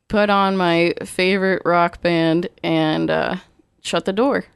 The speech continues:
and just sat with my thoughts for a while and talked to my friends on the phone. And I didn't cry. Like, I was just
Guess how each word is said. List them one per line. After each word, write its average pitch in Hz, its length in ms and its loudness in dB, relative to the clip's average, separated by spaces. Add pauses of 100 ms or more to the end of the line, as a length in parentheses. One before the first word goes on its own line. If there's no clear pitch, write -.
(240)
and 185 380 0
just 208 120 -8
sat 202 200 2
with 214 100 -2
my 202 140 -2
thoughts 220 320 -2
for 147 100 -2
a 151 80 2
while 151 280 2 (500)
and 180 260 2
talked 185 240 0
to 196 60 -4
my 180 100 0
friends 185 300 0
on 180 100 0
the 175 80 -2
phone. 175 420 0 (520)
And 208 120 2
I 247 60 4
didn't 320 240 2
cry. 240 460 0
Like, 170 260 0
I 214 160 2
was 254 160 2
just - 240 -6